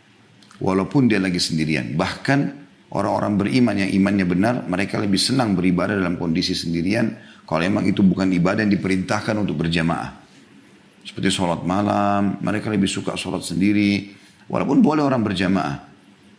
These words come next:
Tapi kalau sholat wajib, anjurannya lebih dianjurkan, dianjurkan berjamaah gitu kan. Tapi kalau sholat sunnah, dia lebih senang bersedekah, dia lebih senang tersembunyi, dia lebih senang membaca Quran,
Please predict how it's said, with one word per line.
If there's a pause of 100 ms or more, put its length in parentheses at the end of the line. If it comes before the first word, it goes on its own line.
Tapi
kalau
sholat
wajib,
anjurannya
lebih
dianjurkan,
dianjurkan
berjamaah
gitu
kan.
Tapi
kalau
sholat
sunnah, (760)
dia
lebih
senang (320)
bersedekah,
dia
lebih
senang
tersembunyi,
dia
lebih
senang
membaca
Quran,